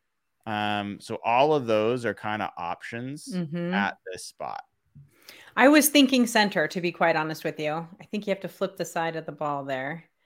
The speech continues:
Speaker 1: Yes.
Speaker 2: So.
Speaker 1: So who,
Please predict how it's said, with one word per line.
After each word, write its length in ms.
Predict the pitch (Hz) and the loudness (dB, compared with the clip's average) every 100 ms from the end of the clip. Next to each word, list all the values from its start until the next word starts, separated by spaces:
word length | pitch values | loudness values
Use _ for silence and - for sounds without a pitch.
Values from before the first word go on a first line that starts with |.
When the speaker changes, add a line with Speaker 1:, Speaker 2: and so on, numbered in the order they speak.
| _ _ _ _ - | _ _ _ _ -6
Speaker 1:
Yes. 400 | 107 101 - - | 0 0 -2 -10
Speaker 2:
So. 160 | 170 - - 147 _ _ _ _ _ _ _ _ _ - - | -12 -14 -18 -20 _ _ _ _ _ _ _ _ _ -20 -18
Speaker 1:
So 720 | - - 139 120 107 123 180 165 _ _ _ _ _ _ - _ _ - | -12 2 8 8 8 4 2 -4 _ _ _ _ _ _ -20 _ _ -20
who, 600 | - - 143 151 160 165 | -16 -2 2 4 4 2